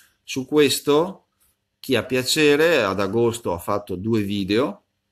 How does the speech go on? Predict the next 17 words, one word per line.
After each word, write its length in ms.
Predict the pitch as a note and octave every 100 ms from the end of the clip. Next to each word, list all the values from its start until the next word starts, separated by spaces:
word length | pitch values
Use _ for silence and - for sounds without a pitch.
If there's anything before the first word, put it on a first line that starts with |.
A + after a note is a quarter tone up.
| _ _ _ _ F#2
mm, 200 | F2 E2
per 220 | F#2 F2+
quanto 320 | G2+ G#2 G2+
riguarda 840 | F#2+ F2 G2 G2+ F#2 F2+ E2 - _ _ _ _ _
la 180 | F#2+ G2
rivoluzione 720 | G2 F#2+ G2+ G2+ G2 A2+ G#2
industriale, 800 | F#2+ F#2+ G2 - A#2 A2+ A#2+ C3
la 180 | G#2+ F#2
quarta 500 | - E3 C#3 A2 -
rivoluzione 520 | F2 E2+ F2 - G2+
industriale. 880 | F2+ F2+ F2 - A#2 C3+ C#3+ E3 -
Eccoci 360 | G2+ A2 G#2+ C3+
qua, 460 | B2+ D#3+ C#3+ A2 G#2+
eh, 380 | F#2+ F#2 F2+ E2
c'è 100 | -
stata 260 | A2 G#2
l'interruzione. 1160 | G2+ F#2+ G2 G2+ G2+ - B2+ C3 D3 D#3 -